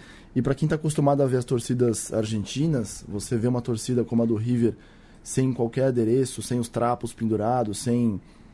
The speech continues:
sem qualquer sinal que a identifique como uma torcida argentina, é, é algo chocante, né? Eu fiquei realmente,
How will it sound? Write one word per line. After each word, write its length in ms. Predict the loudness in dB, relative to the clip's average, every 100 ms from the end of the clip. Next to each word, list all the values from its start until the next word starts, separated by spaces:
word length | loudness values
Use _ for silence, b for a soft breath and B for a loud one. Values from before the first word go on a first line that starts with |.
| B
sem 180 | -10 -6
qualquer 300 | -4 -2 -2
sinal 400 | -2 0 2 0
que 220 | -2 0
a 60 | 2
identifique 580 | 2 0 -2 -4 -4 -4
como 320 | 0 2 2
uma 140 | 0
torcida 380 | -4 -8 -4 0
argentina, 440 | 0 0 -2 -2 -2
é, 240 | 0 0
é 40 |
algo 240 | 2 0 -2
chocante, 760 | -4 -6 -2 0 0 -2 -14 B B B B B -6
né? 640 | -4 -2 -2 -4 -6 -6 -10 -14 -10
Eu 100 | -10
fiquei 300 | -8 -4 0
realmente, 420 | 2 0 0 -4